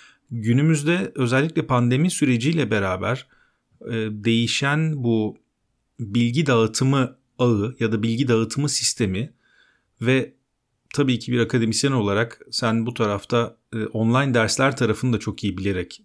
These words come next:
devam ediyorsun. Bizim hayatımızı sence ne ölçüde kolaylaştırdı ya da gerçekten kolaylaştırdı mı, zorlaştırdığı tarafları mı daha ağır basıyor? Çünkü bildiğim kadarıyla online ders vermek, e, özellikle bir üniversitede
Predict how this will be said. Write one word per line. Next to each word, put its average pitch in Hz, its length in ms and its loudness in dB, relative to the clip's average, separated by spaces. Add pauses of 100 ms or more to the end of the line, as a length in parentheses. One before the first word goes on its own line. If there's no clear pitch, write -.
devam 95 300 -4
ediyorsun. 87 480 -6 (460)
Bizim 131 220 2
hayatımızı 165 560 0
sence 151 360 2
ne 120 240 4
ölçüde 123 380 2
kolaylaştırdı 98 760 -2
ya 143 140 4
da 131 180 0
gerçekten 131 640 -2
kolaylaştırdı 127 760 -2
mı, 165 240 0
zorlaştırdığı 127 840 2
tarafları 131 480 2
mı 135 140 2
daha 101 200 0
ağır 98 280 -2
basıyor? 123 400 -4
Çünkü 143 340 0 (420)
bildiğim 135 260 2
kadarıyla 156 460 2
online 131 420 2
ders 147 280 2
vermek, 120 540 0
e, - 200 -12
özellikle 123 440 0
bir 123 120 -2
üniversitede 120 760 0